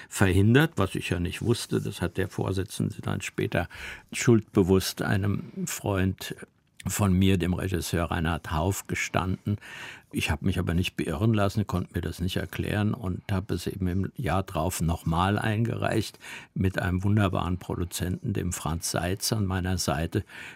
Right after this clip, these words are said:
Und da ist es dann eben gefördert worden. Aber das zeigt, der Vater hat in dieser wunderbaren Geschichte von Musil über, über die Pubertät in einem Internat,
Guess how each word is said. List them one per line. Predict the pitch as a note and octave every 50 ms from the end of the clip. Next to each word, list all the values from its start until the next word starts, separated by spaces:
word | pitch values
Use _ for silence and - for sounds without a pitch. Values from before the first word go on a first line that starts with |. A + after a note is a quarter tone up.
| -
Und | - - G2 G2 -
da | D#2 E2+ G#2+
ist | - G#2 - -
es | G2+ - -
dann | - E2+ E2 F2 F2 -
eben | - E2+ D#2 F2 E2 D2 D2 - - -
gefördert | - E2 - - D#2 C#2+ D#2 D#2 C#2+ C#2+ C#2 -
worden. | - A#1+ - - - - - - - - - - - - - - - -
Aber | G2 G2 G2+ G2 - - _ _ -
das | - G#2 G#2+ - -
zeigt, | - - - G#2+ G#2+ A#2 B2+ B2+ - - - - - - - -
der | F#2+ F#2+
Vater | - - F#2+ G2 A2 - C3 A2 G2 G2+
hat | A2 G#2+ - -
in | - B2 G#2+
dieser | G2+ G#2 G2+ G2 G#2 F#2+ F#2 G2 - - - - - - -
wunderbaren | - F#2+ A#2 A2+ A2 A2+ G#2+ F#2+ G#2+ G2+ G2 F#2+ F#2+ G#2+
Geschichte | G2+ - - - A2 G2+ - - - G2
von | - - G#2 G2 F2+
Musil | F2 F#2 F#2+ G2 G#2 G2+ A2 A#2 A2+ A2+ A2 - - - - - -
über, | - - F#2+ F#2 F2+ F2
über | E2+ - - G#2 F#2+ F#2 F#2
die | - F2 D#2+
Pubertät | - - A2+ G2+ F2+ F2+ E2 - - - G2+ F#2+ G2+ A2 G#2+ - - -
in | - F#2+
einem | F#2+ E2 E2+
Internat, | - - F#2 G2 - F2+ E2 E2 D#2+ E2 F2 E2 G2 A2+ A#2 -